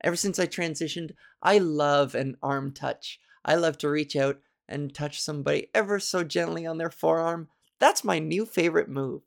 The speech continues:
Or a shoulder. A shoulder's good, but, like, there's something so gentle and loving about, but also, like, platonic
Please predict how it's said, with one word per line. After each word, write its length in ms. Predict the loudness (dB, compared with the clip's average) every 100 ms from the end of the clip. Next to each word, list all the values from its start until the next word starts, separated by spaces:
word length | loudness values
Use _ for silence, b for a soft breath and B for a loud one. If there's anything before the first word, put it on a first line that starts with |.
| _ _ _
Or 160 | 6 8
a 60 |
shoulder. 440 | 8 4 4 2 -2
A 60 |
shoulder's 420 | 2 4 4 4 2
good, 260 | 0 0
but, 120 | -2
like, 300 | 0 0 -2 _ _ _ _ -2
there's 180 | 0
something 540 | 2 0 2 -2 -2 -6 _ _ _ _ _ _ _ _
so 600 | -4 2 4 4 4 2 0 _ -16 -4
gentle 520 | 4 4 4 2 2
and 140 | 2
loving 380 | 2 2 0 -2
about, 380 | -2 0 0 -2 _ _ _
but 220 | 2 4
also, 340 | 6 6 6 6
like, 300 | 6 4 0
platonic 680 | -4 0 0 0 -4 -8